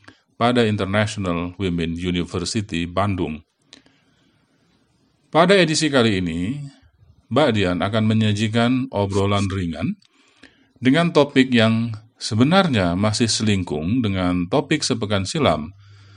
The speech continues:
tentang dinamika politik internasional di kawasan Asia Pasifik. Topiknya adalah Taiwan menengok ke selatan. Mengapa topik ini jadi pilihan pada Kamis petang ini?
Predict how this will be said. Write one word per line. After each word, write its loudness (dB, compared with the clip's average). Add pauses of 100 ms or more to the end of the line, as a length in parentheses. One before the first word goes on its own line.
(200)
tentang 0
dinamika 2
politik -2
internasional -2 (240)
di -6
kawasan -4
Asia -2
Pasifik. -6 (1300)
Topiknya 4
adalah 4 (160)
Taiwan 2
menengok -2
ke 0
selatan. 2 (1900)
Mengapa 4
topik 4
ini 6
jadi 2
pilihan 0
pada -2
Kamis -6
petang -6
ini? -10